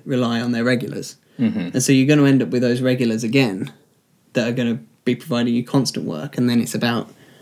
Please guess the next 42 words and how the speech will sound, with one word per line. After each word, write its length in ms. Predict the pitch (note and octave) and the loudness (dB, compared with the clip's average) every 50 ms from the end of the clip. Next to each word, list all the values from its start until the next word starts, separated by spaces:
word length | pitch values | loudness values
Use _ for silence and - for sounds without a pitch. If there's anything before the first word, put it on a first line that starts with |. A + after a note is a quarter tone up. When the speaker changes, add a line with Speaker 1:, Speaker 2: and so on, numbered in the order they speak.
| - _ - | -20 _ -8
Speaker 1:
trying 180 | - - A#2+ A2 | -4 -2 -2 0
to 60 | G#2+ | 0
find 240 | - A#2+ A#2+ A2+ A#2 | 0 0 0 2 2
those 140 | A#2 A#2 A#2 | 0 0 -2
other 160 | A2+ A2+ A#2 | -2 -4 -2
clients. 380 | - - C#3+ A#2 D#2 - - - | 0 0 2 2 0 -2 -4 -2
So 80 | - C#3+ | 2 2
there's 120 | C#3+ C#3 | 4 4
so 260 | - - - G#3+ G#3 | 4 4 4 4 6
much 160 | F#3+ C#3+ - | 4 4 2
opportunity 580 | - - - C#3 - - C#3 C#3 C3+ B2+ - A#2 | 0 0 -2 -2 0 2 4 4 4 2 0 0
out 220 | B2 A#2+ A2 - | -2 -2 -2 -4
there, 280 | - - - - - - - | -8 -14 -14 -16 -16 -14 -8
and 100 | - B2+ | -4 -2
if 140 | B2+ C3 - | -2 2 2
you 80 | C#3+ C#3 | 2 4
just 480 | D3+ D3+ C#3+ C#3+ - - - - - - _ _ _ _ - | 4 4 4 2 2 0 -4 -8 -12 -14 _ _ _ _ -2
Speaker 2:
Yeah, 200 | - G#2+ B2 C3+ | 2 4 6 6
I 80 | C3 B2 | 6 4
think 200 | - - A2+ A2 | 4 4 2 2
especially 460 | G#2+ G#2+ - - B2 A#2 - - A#2+ | 2 2 2 2 2 2 2 2 2
on 80 | A2 G#2 | 2 4
a 40 | |
local 360 | G2 G#2 A2 A2 A2 - G2+ F#2 | 4 4 2 2 2 0 0 2
level, 220 | F2+ F2+ F2 F2+ | 2 2 2 0
I 60 | F2 | 0
think 200 | - - G#2+ F#2+ | 0 0 0 0
now, 280 | F#2 F#2 G2 G#2 G#2 F#2+ | 0 0 0 0 0 0
obviously 260 | F#2 G2 F#2+ - C3+ | 0 -2 -2 -2 0
technology 380 | - B2+ A2+ A#2 A2 G#2 G2+ F#2+ | 2 2 4 4 4 2 2 0
is 100 | F2+ - | 0 0
there, 260 | A2 A#2 A#2+ A2 G2 | 2 4 4 4 4
but 160 | - E2 C2+ | 4 2 2
I've 240 | E2+ G#2 A2 A2 A2 | 4 2 2 2 0
just 180 | G#2 F#2 - | -4 -6 -4
been 160 | - G2+ F#2 E2 | -4 -4 -4 -4
finding 440 | - - G2 F#2+ F#2 F2+ F2+ F2 | -2 -2 0 0 0 0 -2 -2
I'm 100 | F2 F#2 | -2 -4
getting 220 | F#2+ F2+ - F2 F2+ | -2 -4 -4 -4 -4
more 280 | G2 G2 G#2 G2+ G2+ F#2+ | -4 -2 0 0 0 0
and 60 | F#2+ | 0
more 360 | G2+ G2+ G2+ G2 F#2+ F#2 F2 | 0 0 0 0 0 0 -2